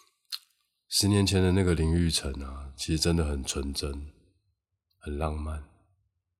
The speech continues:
然后我想要让这个年轻人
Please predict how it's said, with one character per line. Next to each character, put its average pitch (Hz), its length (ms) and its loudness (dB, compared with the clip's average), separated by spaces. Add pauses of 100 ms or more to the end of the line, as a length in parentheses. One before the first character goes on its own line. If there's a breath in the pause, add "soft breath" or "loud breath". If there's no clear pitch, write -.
(640)
然 87 120 2
后 87 380 4 (800)
我 101 240 6
想 107 180 6
要 87 140 6
让 92 180 6
这 87 120 2
个 85 100 2
年 73 220 -2
轻 80 260 0
人 73 180 -2